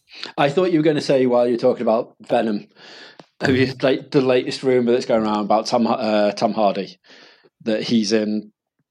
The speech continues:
Speaker 1: the No Way Home as well because he was seen wearing a hat. <clears throat>
Speaker 2: Oh,
Speaker 1: So,
Speaker 2: wow.
Speaker 1: ha-, have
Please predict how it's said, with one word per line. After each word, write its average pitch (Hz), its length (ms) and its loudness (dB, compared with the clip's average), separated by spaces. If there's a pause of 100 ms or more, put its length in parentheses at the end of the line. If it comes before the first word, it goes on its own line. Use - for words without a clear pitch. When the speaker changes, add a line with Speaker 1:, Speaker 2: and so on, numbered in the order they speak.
Speaker 1:
the 113 160 -4
No 104 160 0
Way 98 160 0
Home 104 240 2
as 101 140 -4
well 101 240 0 (100)
because 110 300 -4
he 104 100 -6
was 98 140 -4
seen 104 240 -2
wearing 98 280 -4
a 95 60 -6
hat. - 420 -10 (200)
<clears throat> - 80 2 (880)
Speaker 2:
Oh, 110 240 0
Speaker 1:
So, 117 160 -2
Speaker 2:
wow. 95 380 0 (300)
Speaker 1:
ha-, 165 180 0
have - 160 -2